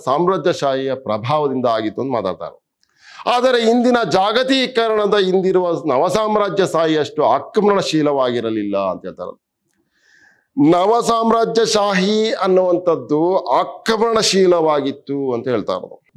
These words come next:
ಬಹಳ ಹಿಂದೆ ಇದ್ದಂಥ ಸಾಮ್ರಾಜ್ಯಶಾಹಿ ಅಂತಹ ನೆಲೆಗಳನ್ನ ನಾವ್ ಹೇಗೆ ಗುರುತಿಸ್ಕೊತಿದ್ವಿ ಅಂತಂದ್ರೆ ಅದು ಆಕ್ರಮಣಕಾರಿ ಆಗಿರ್ಲಿಲ್ಲ, ಸ್ವೀಕರಣಕಾರಿಯಾಗಿತ್ತು ಅಂತ ಹೇಳ್ತಾ ಇರೋದು. ಏ ಇಲ್ಲ, ಅದು, ಅದು ಚೆನ್ನಾಗಿದೆ ಅಂತ. ಇಲ್ಲಿ ಆಕ್ರಮಣಕಾರಿ ಅಂತಂದರೆ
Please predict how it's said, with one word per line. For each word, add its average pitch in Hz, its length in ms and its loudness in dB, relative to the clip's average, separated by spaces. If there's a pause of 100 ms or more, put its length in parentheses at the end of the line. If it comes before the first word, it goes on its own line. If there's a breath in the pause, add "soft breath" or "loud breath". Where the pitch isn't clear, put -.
ಬಹಳ 208 480 4
ಹಿಂದೆ 247 340 2
ಇದ್ದಂಥ 226 360 0
ಸಾಮ್ರಾಜ್ಯಶಾಹಿ 214 1040 0
ಅಂತಹ 202 440 0
ನೆಲೆಗಳನ್ನ 190 640 2
ನಾವ್ 180 180 2
ಹೇಗೆ 185 120 0
ಗುರುತಿಸ್ಕೊತಿದ್ವಿ 165 760 -2
ಅಂತಂದ್ರೆ 135 460 2 (420 loud breath)
ಅದು 185 140 4
ಆಕ್ರಮಣಕಾರಿ 202 920 0
ಆಗಿರ್ಲಿಲ್ಲ, 123 580 -2 (460 loud breath)
ಸ್ವೀಕರಣಕಾರಿಯಾಗಿತ್ತು 147 1500 -2
ಅಂತ 110 140 -8
ಹೇಳ್ತಾ 92 220 -4
ಇರೋದು. 80 240 -14 (400)
ಏ 226 140 4
ಇಲ್ಲ, 226 160 4
ಅದು, 202 380 2
ಅದು 196 120 -2
ಚೆನ್ನಾಗಿದೆ 208 440 2
ಅಂತ. 175 120 0
ಇಲ್ಲಿ 175 640 0
ಆಕ್ರಮಣಕಾರಿ 220 1080 0
ಅಂತಂದರೆ 151 880 -2